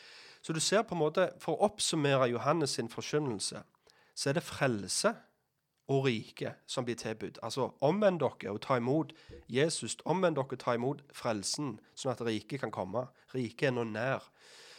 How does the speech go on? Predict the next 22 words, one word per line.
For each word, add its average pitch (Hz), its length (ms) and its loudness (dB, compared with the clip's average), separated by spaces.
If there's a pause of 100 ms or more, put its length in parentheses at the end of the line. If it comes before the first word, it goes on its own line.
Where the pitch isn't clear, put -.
(220)
men 123 240 -2
en 127 100 -4
må 123 140 2
omvende 135 320 2
seg - 240 -6
for 110 160 -4
å 107 80 -6
ta 113 100 -6
del 117 280 0
i - 40 -2
det. 98 120 -6 (420)
Og 139 140 4
det 139 80 8
andre 143 260 2
aspektet 131 540 -4
er - 40 -4
det, 123 120 2 (340)
det 123 80 -2
er 117 160 -4
dom 175 300 4 (420)
og 131 160 2
forbannelse. 107 720 -2